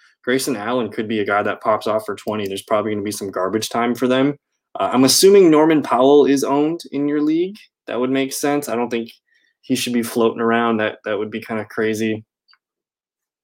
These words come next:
Let me see if I can just show some more here. Jamal Murray, Trae Young, Evan Fournier, Kevin Huerter. I mean, if you're looking for purely three-point shooters, it, it's probably Kevin Huerter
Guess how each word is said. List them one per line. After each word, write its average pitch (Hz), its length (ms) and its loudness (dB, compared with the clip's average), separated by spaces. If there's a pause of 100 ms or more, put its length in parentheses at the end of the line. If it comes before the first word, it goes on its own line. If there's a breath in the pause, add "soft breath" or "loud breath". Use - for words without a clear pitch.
(360)
Let - 120 -8
me 107 80 -4
see 107 160 -8
if 104 80 -8
I - 80 -6
can 107 140 -12
just 107 140 -8
show 113 200 -4
some 107 240 -8
more 104 240 -2
here. 101 400 -2 (400)
Jamal 110 220 0
Murray, 101 340 -2
Trae 101 260 -6
Young, 101 240 -6
Evan 101 240 -8 (260)
Fournier, 170 920 0 (720)
Kevin 120 240 -4
Huerter. 120 500 4 (800)
I 139 40 0
mean, 151 120 6
if 165 140 2
you're 190 80 8
looking 214 240 6
for 156 180 4
purely 156 360 8
three-point 131 480 2
shooters, 107 440 0
it, 110 160 -4
it's 117 200 -8
probably 143 320 2
Kevin 139 300 0
Huerter 127 480 2